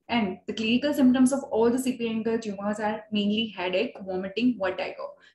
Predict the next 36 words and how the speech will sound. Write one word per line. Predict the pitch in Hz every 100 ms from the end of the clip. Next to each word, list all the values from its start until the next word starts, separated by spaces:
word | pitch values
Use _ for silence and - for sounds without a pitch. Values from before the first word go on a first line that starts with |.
| -
So | - 254
we | 233 233
cannot | 247 233 269 226
differentiate | 202 214 214 226 208
the | 208
pathology | - 175 214 214 214 240
or | 240
extent | 220 170 - 208
of | 214
C | - 185
P | 190 185
angle | 196 196
by | 196 196
this. | 165 - _ _ _ _
So | -
we | 240
need | 233 247 220 208 -
some | - 220
neurological | 214 226 254 247 - - 254 -
imaging | 202 214 214 226
modality | 208 190 190 190 202
to | 208 190
assess | 190 208
the | - -
extent | 190 - 254 262 262
and | 190
the | -
type | 190 202 233
of | 233
lesion, | 208 185 180 -
allow | 196 202 208
for | 202 185
the |
prepare, | 185 185 185 180 - - -
proper | 233 233 240
treatment. | - 214 - -